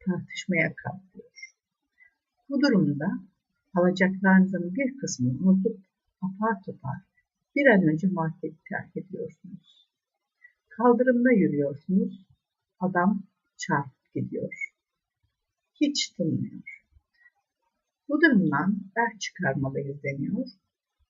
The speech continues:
Bence de doğru söyleniyor. Ders çıkarmaya çalışanlar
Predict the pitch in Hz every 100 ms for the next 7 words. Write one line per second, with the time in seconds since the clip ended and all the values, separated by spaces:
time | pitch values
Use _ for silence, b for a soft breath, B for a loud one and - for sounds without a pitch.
0 | _ 233 247 247 233 160 156 135 127 143
1 | - 147 135 - - - 196 190 _ _
2 | _ _ _ _ _ _ _ _ _ 214
3 | 208 - 196 - 160 160 131 - 196 190
4 | - 127 127 127 156 190